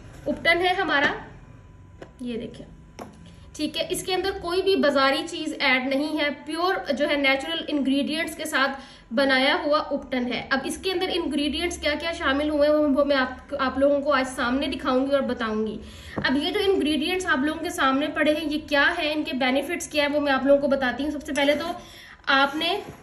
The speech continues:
बाउल के अंदर निकाल लेना है वन टेबलस्पून उपटन। आप इसको हैंड व्हाइटनिंग के लिए यूज करेंगे और फेस व्हाइटनिंग के लिए। यहाँ पर मैंने ले लिया है जी हाफ टेबल स्पून के करीब उपटन, ये चला गया इसके अंदर।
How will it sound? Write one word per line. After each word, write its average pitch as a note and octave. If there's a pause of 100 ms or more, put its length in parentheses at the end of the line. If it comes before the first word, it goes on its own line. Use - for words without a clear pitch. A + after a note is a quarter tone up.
(220)
बाउल C4
के E4
अंदर C#4
निकाल C4
लेना C4+
है E4
वन B3+
टेबलस्पून C4+
उपटन। D4+ (1500)
आप D4+
इसको -
हैंड C4+
व्हाइटनिंग E4
के F4+
लिए F4
यूज D#4
करेंगे F4
और C#4+
फेस B3+
व्हाइटनिंग A3
के G#3+
लिए। G#3+
यहाँ C4
पर E4
मैंने D4
ले C4
लिया A#3+
है A#3
जी A#3+ (500)
हाफ A#3+
टेबल B3
स्पून B3
के C4+
करीब A#3
उपटन, C#4+ (1120)
ये C4
चला D4
गया E4+
इसके D#4+
अंदर। E4+